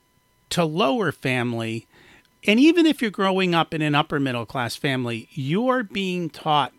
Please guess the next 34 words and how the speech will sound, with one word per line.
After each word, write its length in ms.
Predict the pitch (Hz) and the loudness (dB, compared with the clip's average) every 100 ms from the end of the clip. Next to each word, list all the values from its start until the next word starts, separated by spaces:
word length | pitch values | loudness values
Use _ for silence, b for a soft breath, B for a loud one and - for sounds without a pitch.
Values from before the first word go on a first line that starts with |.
| - | -4
money 400 | 127 131 131 113 | -2 0 -2 -4
script. 440 | - - 107 - | -10 -10 -10 -6
So 280 | - 156 151 | -2 -2 0
remember, 360 | 160 170 185 175 | 0 0 0 2
I 160 | 156 | 2
talked 300 | 214 196 - | 2 0 0
about 280 | 160 151 135 - B B | -2 -2 -4 -8 B B
how 240 | - 165 - | 0 0 4
I 160 | 160 202 | 4 4
learned 260 | 202 180 147 | 2 -2 -2
about 340 | 127 123 - | -4 -6 -2
money 220 | 131 120 | -2 -2
as 120 | 113 | -6
a 40 | - | -8
kid. 360 | - 185 131 - b b b | -4 -4 -4 -10 b b b
What 180 | 143 202 | 0 2
are 120 | 269 | 2
most 420 | 208 165 170 - | 0 -2 -2 -4
people 380 | - 160 - 156 | -6 -8 -6 -6
learning 340 | 135 131 131 123 | -4 -4 -4 -4
about 340 | 120 117 123 _ | -4 -6 -6 _
money? 500 | 131 120 123 104 107 _ | -2 0 -2 -6 -12 _
What 140 | 156 160 | -2 0
are 60 | |
the 140 | 196 214 | -2 -6
things 480 | - - 165 160 - | -6 -6 -4 -4 -6
that 140 | 139 | -6
they 160 | 143 135 | -4 -4
heard? 300 | 143 120 - B B B - | -4 -6 -8 B B B -8
We 200 | 139 151 | -2 2
don't 220 | 156 165 | 0 -2
have 220 | 165 143 170 | 0 0 0
enough 280 | 165 165 | -4 -2
money. 400 | 190 175 185 190 | -2 -2 -2 -6